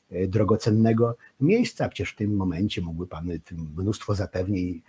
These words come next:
złożyć, że Rosja nam nie zagraża, natomiast zagrażają nam Żydzi, którzy przy pomocy Stanów Zjednoczonych są gotowi Polakom serce i nie tylko serce wyrwać. To po co takim Kowalskim sobie głowę zawracać, ale za uprzejmość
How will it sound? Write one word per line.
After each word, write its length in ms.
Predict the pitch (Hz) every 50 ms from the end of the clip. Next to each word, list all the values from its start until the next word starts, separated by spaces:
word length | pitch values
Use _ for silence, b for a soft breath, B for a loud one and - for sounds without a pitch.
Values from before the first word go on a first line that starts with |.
| b b b b -
złożyć, 460 | 92 95 101 90 98 101 110 98 90
że 100 | 98 95
Rosja 240 | 90 90 - - 104
nam 120 | 95 92 104
nie 120 | 104 104
zagraża, 520 | 98 110 107 110 143 196 240 240 160 156 131
natomiast 420 | 104 82 - 85 82 82 90 90
zagrażają 460 | 85 85 92 87 90 98 101 107 113
nam 220 | 127 139 156 165 156
Żydzi, 400 | 214 294 254 233 226 202 180 - B B B B B B B
którzy 280 | - - 147 175 208
przy 160 | 160 - - 131
pomocy 360 | - 82 95 107 - - -
Stanów 320 | - - 85 101 98 95
Zjednoczonych 580 | 92 92 85 90 87 - - 82 87 95 90 -
są 120 | - 90
gotowi 380 | 80 90 90 - 82 82 92 95
Polakom 420 | - 85 80 78 - - 92 90 -
serce 460 | - - 95 85 92 - - 85 80
i 80 | 78
nie 120 | 80 82 -
tylko 300 | - 71 76 - - 87
serce 400 | - - 76 78 - - 80 - B B B B B B B B _ -
wyrwać. 520 | 80 87 101 170 202 165 131 120 107 -
To 120 | - 90 -
po 140 | - 90
co 160 | - - 104 95
takim 300 | - - - - 85 82
Kowalskim 540 | - - 78 78 82 82 - - - -
sobie 260 | - - 80 78 92 78
głowę 360 | 71 - 78 80 80 76 - _ _ B B B B B B -
zawracać, 640 | 101 92 80 82 92 98 117 - - 98 - - -
ale 300 | - - 95 101 95 92
za 140 | 90 - 90
uprzejmość 800 | 92 95 98 - - 82 82 87 87 82 82 - - - -